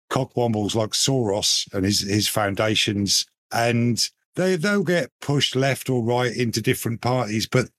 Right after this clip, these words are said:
they already owe a huge debt of gratitude to the ultra-rich. So they come out of, of, of university straight into a job in politics at a very low level within a,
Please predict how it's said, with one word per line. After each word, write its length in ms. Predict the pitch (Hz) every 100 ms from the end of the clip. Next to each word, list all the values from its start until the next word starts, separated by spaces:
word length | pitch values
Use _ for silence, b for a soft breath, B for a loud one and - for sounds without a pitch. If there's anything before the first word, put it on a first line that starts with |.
| _
they 160 | 165 175
already 400 | 185 190 170 170
owe 180 | 156 139
a 40 |
huge 480 | 104 139 147 117 -
debt 260 | 151 131 -
of 160 | 104
gratitude 840 | - 151 131 - 117 - 101 95 -
to 120 | -
the 160 | 117
ultra-rich. 880 | 117 113 - 139 175 180 - - - _ _
So 180 | - 151
they 160 | 143 139
come 320 | - 165 185
out 180 | 190 156
of, 420 | 147 113 - - -
of, 280 | 127 123
of 180 | 113 123
university 920 | 131 120 104 113 110 - 107 110 113 - _
straight 420 | - - 160 165 160
into 260 | 156 123
a 40 | 127
job 300 | 131 131 120
in 160 | 113
politics 760 | - 117 113 - 117 110 - -
at 140 | 107
a 40 | 113
very 280 | 135 151
low 220 | 160 151 147
level 340 | 143 131 127
within 300 | 123 123
a, 80 | 123